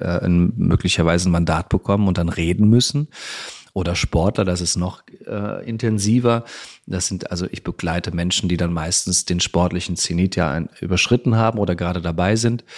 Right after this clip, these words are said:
und sich dann auf die Karriere nach der Karriere vorbereiten. Und das sind zum Teil Spitzensportler, die haben ja manchmal zehn, fünfzehn Jahre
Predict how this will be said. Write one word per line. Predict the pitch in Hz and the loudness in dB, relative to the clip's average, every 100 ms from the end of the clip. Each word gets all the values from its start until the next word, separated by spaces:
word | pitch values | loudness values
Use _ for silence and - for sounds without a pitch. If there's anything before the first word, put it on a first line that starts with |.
| - - - - _ | -16 -16 -18 -20 _
und | - 98 | -2 0
sich | - 95 | 0 -2
dann | 95 87 | -2 -2
auf | - | -4
die | |
Karriere | - 87 90 85 | -6 -2 0 0
nach | 90 120 | 2 0
der | - | -2
Karriere | 95 76 78 82 | -6 -4 -4 -6
vorbereiten. | - 87 92 95 104 _ _ - 110 113 | -4 -4 -2 -2 -2 _ _ -6 -4 -4
Und | 90 90 | -4 -4
das | 87 - | -2 -2
sind | 90 | -2
zum | 90 90 87 | -4 -4 -2
Teil | 80 82 | -2 -2
Spitzensportler, | - - - 90 - 90 90 | -4 -4 -4 -4 0 0 2
die | 87 | 0
haben | 90 | 0
ja | 85 | 0
manchmal | 82 87 - 85 | 0 -4 -2 -2
zehn, | - 85 98 | 0 2 2
fünfzehn | 98 92 95 - 80 | 2 0 2 0 2
Jahre | 78 90 92 95 | 4 4 4 2